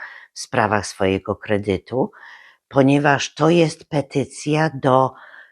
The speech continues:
ministra sprawiedliwości i do sądów, do sędziów, żeby wiedzieli, jak orzekać, żeby wiedzieli, że to jest wielki problem. To nie jest przecinek, jak mówi prezes Związków Banków Polskich,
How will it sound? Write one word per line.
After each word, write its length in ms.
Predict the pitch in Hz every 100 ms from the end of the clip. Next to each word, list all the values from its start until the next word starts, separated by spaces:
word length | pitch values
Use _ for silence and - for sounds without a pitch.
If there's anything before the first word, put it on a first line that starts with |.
| _
ministra 800 | 135 143 143 143 - - 117 113
sprawiedliwości 1200 | - - 127 120 120 131 107 92 - - - -
i 120 | 165 156
do 220 | 185 180
sądów, 920 | - - 214 208 214 185 135 123 135
do 200 | 156 160
sędziów, 720 | 151 - 202 226 208 165 139
żeby 300 | 139 147 151
wiedzieli, 560 | 165 185 165 202 202 202
jak 280 | 170 202 -
orzekać, 640 | 180 208 220 226 160 143 -
żeby 220 | 160 165
wiedzieli, 560 | 185 170 208 208 220
że 180 | 180 175
to 260 | - 165 202
jest 340 | 220 220 208 - - - _
wielki 640 | 131 165 214 240 220 247
problem. 680 | 247 269 311 214 170 113 107 - _ _ _ _
To 120 | 202
nie 260 | 254 349
jest 340 | 349 220 - -
przecinek, 720 | - 202 - 233 196 160 147
jak 180 | 151 156
mówi 380 | 185 175 165 160
prezes 460 | 180 190 156 147
Związków 680 | 143 156 170 160 - 151 147
Banków 480 | 143 135 127 127 -
Polskich, 680 | 131 117 113 - 160 196